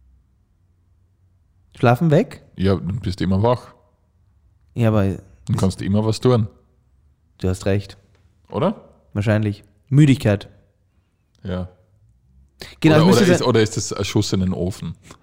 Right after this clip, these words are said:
Speaker 2: <laughs> Aber du kannst dir einfach hinkuscheln. Du
Speaker 1: Nein,
Speaker 2: schlafst halt nicht.
Speaker 1: aber du bist ja nicht, du fühlst, du, verf-, du,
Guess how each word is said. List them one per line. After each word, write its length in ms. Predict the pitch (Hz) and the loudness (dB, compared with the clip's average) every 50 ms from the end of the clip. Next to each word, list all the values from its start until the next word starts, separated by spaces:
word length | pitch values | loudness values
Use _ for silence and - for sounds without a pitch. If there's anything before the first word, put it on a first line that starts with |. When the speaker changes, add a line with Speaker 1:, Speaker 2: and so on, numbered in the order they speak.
| - - _ _ _ _ _ | -20 -20 _ _ _ _ _
Speaker 2:
<laughs> 640 | _ - - - - - _ _ _ _ _ - - | _ -20 -20 -20 -20 -20 _ _ _ _ _ -12 -4
Aber 160 | - 101 117 | 0 0 2
du 80 | 123 127 | 2 0
kannst 300 | - - 147 - - - | 0 0 -2 -2 0 0
dir 120 | 151 120 | 0 2
einfach 200 | 151 170 - 135 - | 2 0 -2 -4 -4
hinkuscheln. 600 | - 175 190 202 - - 95 - - - 82 120 - - - - - - - | -2 -2 -2 -2 0 0 0 0 -2 -4 -8 -8 -8 -12 -16 -16 -18 -8 0
Du 80 | - 147 | 2 2
Speaker 1:
Nein, 120 | 165 175 | 2 4
Speaker 2:
schlafst 340 | 175 185 123 170 - - - | 4 4 2 2 2 0 0
halt 180 | 196 - - 160 | 0 0 0 2
nicht. 80 | 202 | 2
Speaker 1:
aber 100 | 226 165 175 | 4 4 6
du 40 | |
bist 160 | 165 202 170 196 | 6 6 6 6
ja 60 | 185 | 6
nicht, 160 | 156 - - | 4 4 2
du 40 | 151 | 0
fühlst, 300 | - - 190 175 170 - | 2 4 2 2 4 2
du, 60 | 151 | -2
verf-, 400 | - - - 139 127 - - 117 - | 0 0 -4 -4 -4 -4 -10 -12 -6
du, 140 | 147 135 | -4 -4